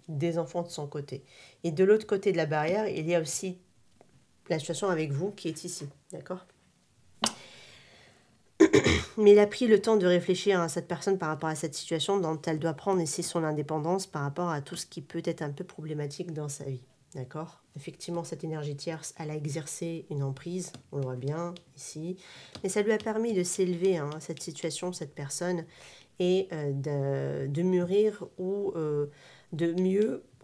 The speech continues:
comprendre, euh, l'intensité de votre lien. Donc, elle a peut-être fait son job ou son travail, et cetera.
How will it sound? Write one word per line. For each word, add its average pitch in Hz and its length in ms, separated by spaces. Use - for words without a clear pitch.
comprendre, 208 720
euh, 165 420
l'intensité 196 1200
de 170 140
votre 170 320
lien. 143 240
Donc, 151 240
elle 165 80
a 151 80
peut-être 151 400
fait 170 200
son 143 300
job 151 320
ou 135 300
son 143 100
travail, 143 500
et 143 80
cetera. 135 380